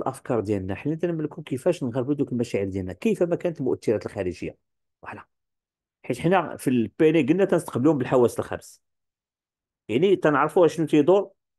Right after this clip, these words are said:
في الحول ديالنا، وتنستقبلوا اشنو كاين. دونك اشنو تيبقى؟ هو كيفاش يتفاعل، تتولي نخدموا على شخصيته،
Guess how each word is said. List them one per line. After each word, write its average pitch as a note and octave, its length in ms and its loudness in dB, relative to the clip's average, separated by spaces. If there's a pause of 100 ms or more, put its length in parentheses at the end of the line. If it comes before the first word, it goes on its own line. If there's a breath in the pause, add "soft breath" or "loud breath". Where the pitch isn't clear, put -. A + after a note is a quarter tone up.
(160)
في C#3 80 -4
الحول C#3+ 280 2
ديالنا، G#2+ 240 2
وتنستقبلوا C3+ 640 0
اشنو B2+ 240 -2
كاين. F#2 240 -8 (580)
دونك G3 380 2 (100)
اشنو F#3 220 -2
تيبقى؟ - 480 0
هو D#3+ 200 -4
كيفاش - 360 -8
يتفاعل، G#2 380 -4
تتولي G#3+ 360 -6
نخدموا F#3 340 -8
على D#3+ 120 -2
شخصيته، A#2+ 500 -6